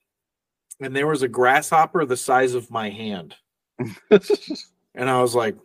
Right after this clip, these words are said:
Speaker 1: "Whoa, okay, going back in."
Speaker 2: <laughs> Yeah. You have, like, mosquito nets set up? 'Cause <laughs>
Speaker 1: I mean, it was, like, a real, I mean, it was, like, a real fancy place. We spent a lot of money there.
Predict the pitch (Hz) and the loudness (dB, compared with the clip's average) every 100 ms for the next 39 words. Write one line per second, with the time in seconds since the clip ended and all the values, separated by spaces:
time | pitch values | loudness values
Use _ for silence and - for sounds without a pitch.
0 | _ - 120 117 - 98 90 _ - 123 | _ -4 2 2 0 -6 -6 _ -6 -2
1 | 117 117 107 101 90 92 _ - - - | 0 0 0 -4 -6 -10 _ -8 -6 2
2 | 175 226 - - - 220 - - _ - | 4 6 2 0 -10 -14 -14 -20 _ -14
3 | 196 240 202 123 127 120 113 113 - 131 | -12 -10 -6 4 4 4 0 -2 -2 4
4 | 127 139 - - 143 143 - - - 208 | 4 4 -2 0 2 2 -2 -16 -6 -4
5 | 101 - - - 392 - _ _ _ _ | -4 -4 -4 -8 -12 -14 _ _ _ _
6 | _ - 175 180 196 208 202 202 160 131 | _ 0 6 8 8 8 6 4 2 2
7 | 127 135 127 120 127 127 110 107 95 95 | 4 4 4 -2 -4 -2 -4 -6 -6 -4
8 | 104 92 104 95 - 87 - _ - 92 | -4 -4 -8 -10 -10 -14 -18 _ -10 -10
9 | 78 - - - - 87 92 92 90 90 | -8 -14 -14 -14 -10 -8 -6 -4 -4 -6
10 | 90 87 76 78 | -10 -12 -12 -16